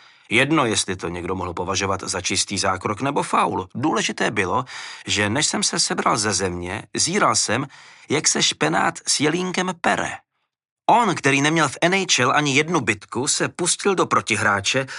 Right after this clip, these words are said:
aby ukázal, že tohle si nikdo nebude dovolovat. Seděl jsem potom na střídačce, ani jsem nebyl tolik otřesený, a říkal si, že to je neskutečné.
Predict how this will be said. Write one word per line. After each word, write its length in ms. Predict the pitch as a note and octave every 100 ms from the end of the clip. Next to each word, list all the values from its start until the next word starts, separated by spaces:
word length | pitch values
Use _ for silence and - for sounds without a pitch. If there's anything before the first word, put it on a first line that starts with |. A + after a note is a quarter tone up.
| -
aby 200 | A#2 D#3+
ukázal, 760 | G3+ - D#3 B2+ A#2+ B2 D#3 - - -
že 180 | G2 A2
tohle 360 | A2 C3+ A#2
si 260 | G2+ - G2+
nikdo 440 | A#2+ F#3 D#3+ C3+
nebude 380 | C#3 B2+ B2+ C#3
dovolovat. 600 | A#2+ G2 E2+ E2+ - - - - _ _ _ _ -
Seděl 260 | A#3+ A#3+ A3+
jsem 240 | - F3+
potom 280 | F#3+ - D3
na 100 | A#2+
střídačce, 800 | - A#2+ A2 G#2 - - D#3+ G#3 _
ani 200 | - G2+
jsem 220 | F2 F#2 F2+
nebyl 200 | F2+ F2+
tolik 240 | G2 G#2
otřesený, 560 | C#3 - - F#2 A2+ B2+ - - - -
a 200 | F#2+ F#2
říkal 340 | F#2+ - - F3
si, 300 | - F#3+ F3
že 100 | D#3+
to 120 | F3
je 80 | F3+
neskutečné. 800 | G3 - F3 - - D#2 -